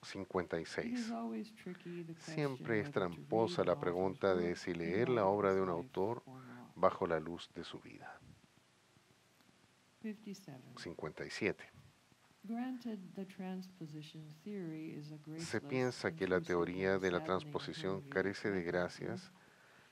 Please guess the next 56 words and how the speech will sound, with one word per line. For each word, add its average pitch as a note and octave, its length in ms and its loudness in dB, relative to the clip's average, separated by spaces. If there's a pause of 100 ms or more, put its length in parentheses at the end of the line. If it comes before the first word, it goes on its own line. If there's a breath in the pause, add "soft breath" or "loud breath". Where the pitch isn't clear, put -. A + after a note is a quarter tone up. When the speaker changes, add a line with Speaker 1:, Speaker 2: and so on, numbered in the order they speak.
(140 loud breath)
Speaker 2:
In B3 140 -6
the B2+ 40 4
Speaker 1:
Es B2+ 120 -2
un C3+ 80 4
Speaker 2:
case A2+ 60 4
of G#2 40 0
Speaker 1:
intrusivo G#2+ 680 2
y F#2 60 2
Speaker 2:
Proust, - 60 -8
it - 40 -2
Speaker 1:
triste G2+ 120 -2
Speaker 2:
is A2+ 120 0
also F#2 120 2
Speaker 1:
mecanismo F2 420 0
hermenéutico, F2+ 680 -2
Speaker 2:
irresistible. - 400 -16
Speaker 1:
pero F#2 220 2
en F2+ 100 -2
el E2+ 140 -6
caso - 300 -2
de F2+ 100 0
Proust - 260 -4
Speaker 2:
Here - 100 0
is - 20 2
Speaker 1:
también F2 300 2
Speaker 2:
one F#2+ 180 -4
Speaker 1:
es F2+ 80 -4
Speaker 2:
final F2+ 160 -2
Speaker 1:
irresistible. E2+ 640 -2
Speaker 2:
spark - 120 -6 (340 loud breath)
to F#3+ 60 -18
be G3+ 200 -8
Speaker 1:
Aquí, B2 320 -2
Speaker 2:
struck A#2+ 140 -6
Speaker 1:
un F#2+ 80 -2
Speaker 2:
from A2 100 0
Speaker 1:
último C3 320 -2
Speaker 2:
rubbing A#2+ 80 -6
Speaker 1:
chispazo F2+ 480 -2
Speaker 2:
Alfred F2+ 60 -2 (240)
Speaker 1:
entre E2 100 -4
la F2 80 0
Speaker 2:
with F2 80 -4
Speaker 1:
fricción F#2 580 -4
entre F#2 260 -6
las E2+ 100 2
Speaker 2:
Albertine - 80 -12
Speaker 1:
figuras F2+ 400 -2
de F2+ 80 -2
Speaker 2:
as - 80 -4
a F#2 100 0
Speaker 1:
Alfred F#2 400 -2 (160)
y F#2 140 -6
Albertine. E2+ 580 -4 (160)
Speaker 2:
Let's B3+ 380 -12
consider F3+ 600 -10